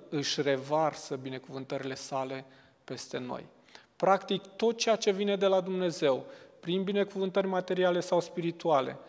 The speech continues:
sunt intervenții ale Harului pentru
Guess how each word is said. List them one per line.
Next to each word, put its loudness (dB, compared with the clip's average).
sunt -4
intervenții 2
ale 2
Harului 0
pentru -6